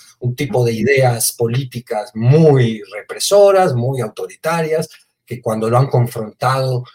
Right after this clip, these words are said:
en cuanto a su sentimiento democrático, su convicción democrática, ha eludido la pregunta. Es un tipo que evidentemente tiene sus cuestionamientos al mismo sistema democrático y eso representa, eh, y que tiene este fanatismo ultra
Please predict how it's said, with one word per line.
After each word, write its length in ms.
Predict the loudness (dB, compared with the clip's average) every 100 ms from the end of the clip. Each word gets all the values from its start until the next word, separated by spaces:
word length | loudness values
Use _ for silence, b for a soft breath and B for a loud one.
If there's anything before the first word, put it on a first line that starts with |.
| B -10
en 140 | -8
cuanto 260 | -6 -6 -8
a 40 |
su 160 | -10 -14 _
sentimiento 720 | -8 -8 -8 -8 -4 -2 -2
democrático, 640 | -4 -6 -6 -4 -4 -6 -8
su 140 | -6
convicción 480 | -6 -8 -8 -8 -6
democrática, 680 | -8 -6 -6 -6 -4 -6 -4
ha 140 | 2 4
eludido 500 | 4 2 0 2 2
la 140 | 0
pregunta. 460 | -10 -4 -2 0 -2
Es 140 | -4
un 60 | -6
tipo 240 | -6 -8
que 120 | -8
evidentemente 580 | -12 -10 -10 -8 -8 -8
tiene 200 | -8 -8
sus 200 | -8 -12
cuestionamientos 760 | -20 -20 -16 -14 -12 -10 -6 -6
al 160 | -4
mismo 320 | -2 -2 -2
sistema 540 | -6 -6 -6 -6 -6 -8
democrático 720 | -12 -18 -12 -12 -12 -14 -10
y 120 | -8
eso 200 | -6 -6
representa, 760 | -6 -12 -10 -10 -10 -14 -14 -14 B B B B B B B B B
eh, 600 | -8 -4 -4 -4 -6 -6 -8
y 120 | -8
que 100 | -6
tiene 280 | -4 -4 -2
este 220 | -4 -8
fanatismo 800 | -10 -10 -10 -12 -14 -12 -6 -4 -4 -4
ultra 380 | -6 -8 -8